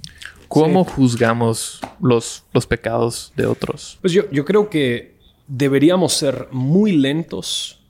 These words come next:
Speaker 2: para juzgar y muy rápidos para dar el beneficio de la duda, precisamente porque lo que más podemos conocer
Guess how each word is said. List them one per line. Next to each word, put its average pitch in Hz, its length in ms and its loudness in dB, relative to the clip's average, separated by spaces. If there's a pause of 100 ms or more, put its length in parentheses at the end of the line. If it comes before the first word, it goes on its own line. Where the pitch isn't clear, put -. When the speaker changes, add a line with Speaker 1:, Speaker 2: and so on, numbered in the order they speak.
(120)
Speaker 2:
para 123 220 0
juzgar 127 760 -8
y 139 100 0
muy 135 280 2
rápidos 131 540 -4
para 123 200 -4
dar 117 140 -2
el 123 80 -6
beneficio 110 540 -6
de - 40 -6
la 101 100 -4
duda, 110 480 -2 (800)
precisamente 185 800 0
porque 135 460 0
lo 131 220 0
que 131 140 0
más 139 560 0 (120)
podemos 180 720 0
conocer 120 760 -6